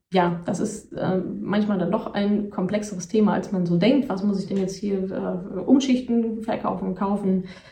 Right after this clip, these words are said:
Ähm, das ist auf jeden Fall wichtig, dass ihr da auch nicht alleine gelassen werdet, weil meistens sind die Coachings dann ja schon vorbei,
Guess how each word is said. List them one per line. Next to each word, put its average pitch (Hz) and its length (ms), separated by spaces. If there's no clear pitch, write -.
Ähm, 175 320
das 185 160
ist 190 60
auf 180 100
jeden 180 120
Fall 170 140
wichtig, 180 260
dass - 140
ihr 165 80
da 165 120
auch 220 120
nicht 208 200
alleine - 280
gelassen - 360
werdet, - 320
weil 180 120
meistens 190 640
sind 185 300
die 180 360
Coachings 185 380
dann 180 160
ja 175 80
schon 175 160
vorbei, 170 280